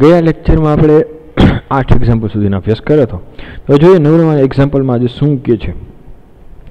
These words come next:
બરાબર, સ્વાધ્યાય એક પોઇન્ટ ચારનું Pen લઈ લઈએ.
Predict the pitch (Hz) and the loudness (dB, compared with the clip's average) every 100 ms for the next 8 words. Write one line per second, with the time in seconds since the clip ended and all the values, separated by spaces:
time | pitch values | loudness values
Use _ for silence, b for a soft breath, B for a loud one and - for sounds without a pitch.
0 | - 127 170 202 B B B - - 110 | -4 0 0 0 B B B -20 -4 -4
1 | 101 113 104 101 - - - - - - | -4 -2 -2 -2 -6 -4 -4 -4 -6 -4
2 | 104 101 101 101 - - - - - B | -4 -6 -12 -12 -14 -14 -16 -20 -20 B
3 | B B - B B B B - 110 107 | B B -20 B B B B -8 -6 -4
4 | 120 160 175 | -2 -2 -2